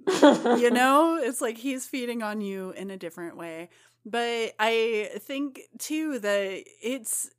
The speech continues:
Speaker 2: interesting. This, <laughs> we, we talked about the first story and how it's kind of not very queer, actually, except for all the stuff that's queer about it, just intrinsically being a Storm story,
Speaker 1: Mm-hmm.
Speaker 2: being a Kitty Pryde <laughs> story, being a vampire story.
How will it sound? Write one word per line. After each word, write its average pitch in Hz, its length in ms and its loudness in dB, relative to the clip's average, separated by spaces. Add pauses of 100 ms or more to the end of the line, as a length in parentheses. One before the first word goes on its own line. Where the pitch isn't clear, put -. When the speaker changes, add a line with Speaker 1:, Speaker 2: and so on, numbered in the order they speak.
Speaker 2:
interesting. 294 720 -4
This, 254 260 -2 (400)
<laughs> - 400 -20
we, 269 180 -4 (300)
we 330 400 -2
talked 370 320 0
about 320 260 -2
the 254 120 -2
first 262 340 -4
story 202 420 -6
and 196 160 -4
how 240 160 -4
it's 202 160 -10
kind 254 240 -4
of 262 120 -8
not 208 320 -2
very 190 300 -12
queer, - 360 -14
actually, 175 560 -12 (400)
except 269 420 0
for 311 160 4
all 240 160 6
the 233 140 0
stuff 220 240 -2
that's 214 180 -6
queer 349 280 -4
about 196 240 -4
it, 190 160 -8
just 208 220 -4
intrinsically 214 800 -6
being 190 260 -6
a 185 40 -10
Storm 196 480 -8
story, 196 300 2
Speaker 1:
Mm-hmm. - 20 -8
Speaker 2:
being 190 200 -4
a 175 80 -12
Kitty 190 200 -10
Pryde 196 400 -6
<laughs> - 0 -
story, 240 540 4
being 208 280 -4
a 202 180 -4
vampire 208 600 -2
story. 196 540 -8